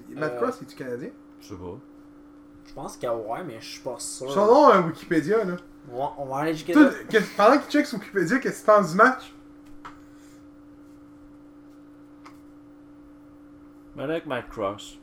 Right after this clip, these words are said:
Speaker 3: il va gagner le match.
Speaker 1: Toi, avec ?
Speaker 3: Ouais.
Speaker 1: Ah, tu... Pour les boys, pour, pour ceux qui nous écoutent, allez voir ça, là. Allez
Speaker 2: Ouais.
Speaker 1: voir le diving, le diving moonsault. Non, il est pas canadien ?
Speaker 2: Non, c'est un Américain.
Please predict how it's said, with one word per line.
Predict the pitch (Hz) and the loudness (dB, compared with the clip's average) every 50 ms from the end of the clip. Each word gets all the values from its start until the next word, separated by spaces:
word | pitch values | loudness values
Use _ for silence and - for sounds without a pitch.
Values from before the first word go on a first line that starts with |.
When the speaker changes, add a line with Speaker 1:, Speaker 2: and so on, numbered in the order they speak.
| - - - - | -20 -20 -20 -16
Speaker 3:
il | - | -16
va | 98 | -14
gagner | 95 90 90 90 90 87 | -14 -12 -14 -14 -16 -16
le | 85 | -18
match. | 85 85 87 - - - - - - - - - - - - - - - - - - - - - - | -18 -18 -20 -20 -20 -20 -20 -20 -20 -20 -20 -20 -20 -20 -20 -20 -20 -20 -20 -20 -18 -18 -18 -18 -12
Speaker 1:
Toi, | - 175 202 214 | -6 -2 0 0
avec ? | 170 151 208 269 262 - - - - - - | 0 0 -2 -6 -8 -12 -18 -20 -20 -18 -14
Speaker 3:
Ouais. | 107 101 - - - - - - - - - - - - - - - - - - - - - - - - | -12 -12 -12 -14 -18 -20 -20 -20 -20 -20 -20 -20 -20 -20 -20 -20 -20 -20 -20 -20 -20 -20 -20 -12 -6 -4
Speaker 1:
Ah, | 165 165 | -4 -2
tu... | - - - - - - - - - - - | -4 -6 -12 -14 -16 -18 -20 -20 -18 -2 6
Pour | 196 220 | 10 10
les | 220 220 | 10 12
boys, | 208 262 269 262 | 12 12 10 10
pour, | - - 220 208 214 247 247 - - - 180 151 | 10 6 6 6 6 6 4 2 -4 -12 -10 -6
pour | - 196 175 | -4 -2 0
ceux | - 294 - | 2 0 2
qui | - 214 | 2 0
nous | 170 180 | 0 0
écoutent, | 180 - 214 220 220 - - | 2 6 6 4 4 4 2
allez | - 185 202 233 233 | 4 4 4 6 8
voir | 233 220 196 185 | 8 8 8 6
ça, | 180 - 233 247 | 2 2 2 2
là. | 240 233 - - - - - - - - - - - - - - - - - - - - - - | 2 0 -6 -12 -18 -20 -20 -20 -20 -20 -20 -20 -20 -20 -20 -20 -20 -20 -20 -20 -20 -20 -8 -2
Allez | 160 180 214 | 0 2 4
Speaker 2:
Ouais. | 220 | 4
Speaker 1:
voir | 220 269 285 247 | 6 6 6 6
le | 185 156 | 6 4
diving, | 147 202 196 214 208 208 190 233 247 254 254 226 - 151 | 6 8 8 8 8 6 2 0 0 -2 -2 -2 -2 2
le | 156 156 | 2 2
diving | 151 180 180 190 185 175 202 220 226 208 156 151 | 4 4 4 4 2 0 -2 -4 -6 -10 -8 -6
moonsault. | 156 170 196 208 202 - - 208 196 208 208 - - - - - - - - - - - - - - | -4 -4 -2 -4 -4 -6 -6 -4 -4 -4 -4 -8 -14 -20 -20 -20 -20 -20 -20 -20 -20 -20 -20 -10 -4
Non, | 185 190 | -2 0
il | 185 | 0
est | 185 | 0
pas | 196 196 | -2 -2
canadien ? | 214 202 196 190 180 220 262 254 - - | 0 0 0 0 0 -2 -4 -6 -8 -6
Speaker 2:
Non, | 135 139 139 - | -6 -6 -6 -6
c'est | - - 143 | -8 -8 -6
un | 127 123 | -4 -4
Américain. | 127 123 123 120 - - 143 135 | -4 -4 -6 -8 -10 -10 -12 -12